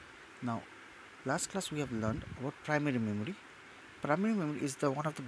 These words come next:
most important memory, as you know, in the computer. It's also known as the main memory, and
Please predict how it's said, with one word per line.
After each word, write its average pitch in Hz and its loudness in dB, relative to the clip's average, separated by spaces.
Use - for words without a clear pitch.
most 233 4
important 147 2
memory, 98 -2
as 107 -2
you 110 0
know, 107 0
in 139 0
the 147 2
computer. 104 -2
It's - 0
also 135 0
known 156 0
as 156 0
the 160 0
main 104 0
memory, 139 2
and 147 2